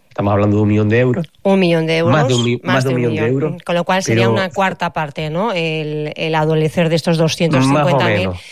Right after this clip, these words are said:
Speaker 2: que es
Speaker 1: Pero
Speaker 2: por
Speaker 1: si
Speaker 2: eso por lo que
Speaker 1: nosotros
Speaker 2: saltan las alarmas.
Speaker 1: Claro, pero si nosotros realmente, y lo digo con total sinceridad, analizamos, cuando se hace un evento cualquiera, por ejemplo, ahora estamos inmersos en los carnavales,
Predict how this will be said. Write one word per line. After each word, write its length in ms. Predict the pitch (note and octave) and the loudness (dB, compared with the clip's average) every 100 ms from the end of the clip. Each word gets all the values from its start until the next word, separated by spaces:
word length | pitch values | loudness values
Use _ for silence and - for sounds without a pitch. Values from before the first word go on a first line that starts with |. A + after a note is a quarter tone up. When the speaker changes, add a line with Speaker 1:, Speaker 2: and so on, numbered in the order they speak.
| - - | -18 -8
Speaker 2:
que 120 | F3+ | -2
es 60 | |
Speaker 1:
Pero 180 | - B2 | 0 0
Speaker 2:
por 80 | - | 0
Speaker 1:
si 120 | - | 0
Speaker 2:
eso 100 | - | 0
por 120 | A3 | 0
lo 100 | G3+ | 0
que 120 | D#3 F3+ | 0 -2
Speaker 1:
nosotros 140 | - | -2
Speaker 2:
saltan 300 | F#3 F3 E3+ | -6 -6 -6
las 160 | D#3 D#3+ | -6 -6
alarmas. 600 | D3 C#3 C#3+ C#3+ - - _ _ - - | -6 -6 -8 -10 -14 -18 _ _ -20 -4
Speaker 1:
Claro, 200 | D3 C3+ | 0 2
pero 140 | A2+ | 0
si 100 | A2 | -2
nosotros 380 | A2 G#2+ C3 D#3 | -2 0 0 2
realmente, 460 | D#3+ C#3 G#2 E2+ - _ _ - | 2 2 0 -2 -12 _ _ -2
y 40 | |
lo 100 | G2+ | 2
digo 160 | G#2+ C3+ | 2 2
con 100 | D#3+ | 2
total 240 | C3 A2+ | 2 0
sinceridad, 500 | G#2 F#2+ G#2 C3+ A2 _ _ _ - | -2 -2 0 0 -2 _ _ _ -4
analizamos, 720 | A#2 A#2 A2 - C3 F#2 E2+ _ _ _ _ _ _ - | 0 0 0 0 -2 -2 -8 _ _ _ _ _ _ -2
cuando 260 | A#2 A2+ | 0 0
se 140 | A2 C3 | 0 -2
hace 160 | C3 | -2
un 80 | D#3 | 0
evento 420 | D3+ D#3 A2 - - _ _ - | 2 0 -2 -10 -20 _ _ -6
cualquiera, 600 | - A#2+ A2 C#3 G2 F#2+ - | 0 0 0 -2 -2 -6 -8
por 140 | G2 | -4
ejemplo, 240 | G2+ B2 C3 | -2 0 -2
ahora 120 | B2+ | -2
estamos 280 | C3 B2+ B2+ | -2 -2 -2
inmersos 540 | A#2 C3 C3+ D3 C#3 _ - | 0 -2 -2 -4 -6 _ -2
en 120 | A2+ | -2
los 120 | G#2 | -2
carnavales, 520 | A2+ G#2 G#2+ G2+ E2 | -6 -2 0 0 -4